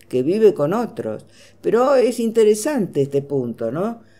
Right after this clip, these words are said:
Porque ahí se instala la vida privada de la vida, ¿no? Hay cosas que se hacen en privado y hay cosas que se hacen en público.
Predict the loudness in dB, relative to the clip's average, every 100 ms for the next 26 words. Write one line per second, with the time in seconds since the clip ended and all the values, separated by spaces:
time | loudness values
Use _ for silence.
0 | _ _ -4 -4 2 6 6 4 2 0
1 | 0 0 2 4 2 2 2 2 4 2
2 | 2 0 4 6 6 4 2 0 0 0
3 | 0 0 -2 -2 -2 0 2 2 2 2
4 | 0 0 0 2 0 2 0 0 -2 -2
5 | -2 -4 -2 0 0 -2 0 -2 -2 -6
6 | -6 -8 -10 -8 -8 -6 -8 -8 -8 -6
7 | -6 -6 -6 -8 -10